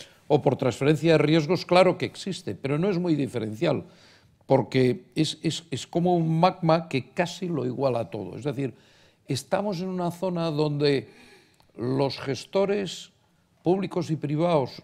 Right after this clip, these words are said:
las empresas públicas y privadas, zombies, que sobreviven gracias a este escenario de tipos de interés, impiden,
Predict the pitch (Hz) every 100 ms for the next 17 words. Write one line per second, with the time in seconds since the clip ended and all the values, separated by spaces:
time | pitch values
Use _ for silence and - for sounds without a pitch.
0 | - 123 127 - 127 143 170 175 180 -
1 | - 170 156 - 131 120 120 - 117 151
2 | 185 160 127 110 - _ _ _ _ _
3 | _ - - - - 196 175 131 156 185
4 | - - _ _ _ _ _ _ - 143
5 | - 131 120 123 170 185 170 160 160 -
6 | 139 123 147 147 165 - 151 160 147 131
7 | 139 131 131 123 117 110 135 196 156 160
8 | - _ _ _ _ _ _ 147 139 135
9 | - 202 147 147 170